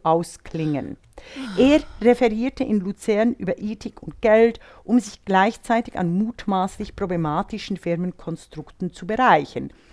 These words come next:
Im gleißenden Scheinwerferlicht bekämpfte er das Bankgeheimnis im In- und Ausland, um es im schummrigen Dunkel für sich selber optimal auszunützen.“ Also sie sind,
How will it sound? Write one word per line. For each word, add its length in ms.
Im 120
gleißenden 720
Scheinwerferlicht 1400
bekämpfte 520
er 240
das 260
Bankgeheimnis 920
im 120
In- 180
und 180
Ausland, 540
um 320
es 260
im 160
schummrigen 540
Dunkel 340
für 180
sich 220
selber 340
optimal 440
auszunützen.“ 680
Also 200
sie 160
sind, 220